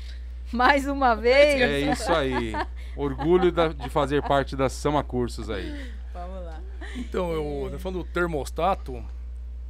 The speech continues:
Speaker 3: é até legal, né? Que, na realidade, eu comecei na graxa, né, pessoal? Eu comecei ali como ajudante também.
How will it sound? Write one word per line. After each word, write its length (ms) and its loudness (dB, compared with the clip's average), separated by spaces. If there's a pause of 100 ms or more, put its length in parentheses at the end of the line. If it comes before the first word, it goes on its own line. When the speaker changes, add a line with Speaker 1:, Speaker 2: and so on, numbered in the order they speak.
Speaker 3:
é 60 -8
até 640 -6
legal, 600 -6
né? 300 -8 (460)
Que, 500 -8
na 120 -8
realidade, 200 -4
eu 60 -6
comecei 360 -6
na 140 -6
graxa, 380 -6
né, 80 -10
pessoal? 320 -10
Eu 80 -10
comecei 580 -10
ali 580 -10 (180)
como 160 -8
ajudante 440 -8
também. 480 -10